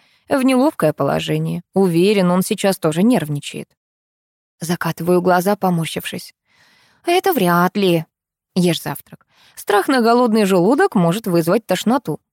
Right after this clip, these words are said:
Вот это уже родительский наказ. «Хватит смеяться надо мной, я стараюсь». Беру с тарелки тост и салютую им отцу, точно бокалом шампанского.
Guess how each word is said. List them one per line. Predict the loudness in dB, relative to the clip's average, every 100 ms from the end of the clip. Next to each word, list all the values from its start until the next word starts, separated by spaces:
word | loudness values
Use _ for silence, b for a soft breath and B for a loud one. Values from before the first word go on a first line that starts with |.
| _ _
Вот | -4 -2 0
это | 0 2
уже | 2
родительский | 2 2 0 -2 -2 0
наказ. | 0 0 -4 -8 -14 _ _ _ _
«Хватит | -4 0 2 0 -2
смеяться | 0 0 0 0
надо | 0 2
мной, | 2 2
я | 2 0
стараюсь». | 0 0 2 2 0 -4 _ _ _ _ _ -6
Беру | -2 0
с | 0
тарелки | -2 -2 -2 -4
тост | -2 0 -2 -2
и | 0 0 b b b b
салютую | -6 -2 0 2 2 4 4
им | 2 2 0
отцу, | 0 -6 -4 -2 -2 -2
точно | -6 -2 0 0 0 -4
бокалом | -6 -4 -2 -2 0
шампанского. | -2 -2 -4 -8 -14 -16